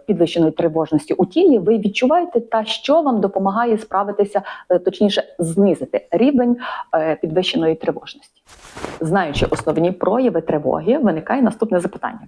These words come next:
Чи можу я самостійно, якщо можу, то як саме, визначити рівень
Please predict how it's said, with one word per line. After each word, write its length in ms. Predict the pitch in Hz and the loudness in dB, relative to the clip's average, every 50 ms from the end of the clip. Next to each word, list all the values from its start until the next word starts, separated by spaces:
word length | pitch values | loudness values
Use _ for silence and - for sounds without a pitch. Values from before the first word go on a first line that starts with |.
| - _ | -14 _
Чи 140 | - - 139 | -4 -4 0
можу 360 | 143 170 240 320 - - 226 | 2 2 2 2 2 0 0
я 360 | 190 156 - 180 185 185 - - | 0 0 0 -2 -2 -2 -4 -6
самостійно, 1040 | - - - 185 202 220 220 220 - - - - 135 131 - 147 156 190 233 233 - _ _ _ _ _ _ _ _ - _ - - - | -8 -6 -4 0 2 2 2 0 -4 -6 -4 -2 -2 -2 0 0 0 0 0 -2 -4 _ _ _ _ _ _ _ _ -20 _ -20 -8 -4
якщо 260 | 165 165 - - 196 | -4 -4 -2 -2 0
можу, 240 | 175 170 147 156 151 | 0 0 0 0 -2
то 180 | 147 - 214 185 | -2 0 -2 -2
як 320 | 160 139 123 - - - | 0 -2 -4 -4 -6 -6
саме, 360 | - - - - 151 180 240 | -10 -10 -8 -4 -2 0 0
визначити 680 | 240 190 208 220 220 240 233 - 214 220 - - - - | 2 0 0 0 0 -2 0 0 0 0 0 -2 -2 -2
рівень 440 | 165 156 151 131 147 180 254 330 | -2 0 0 0 2 0 0 0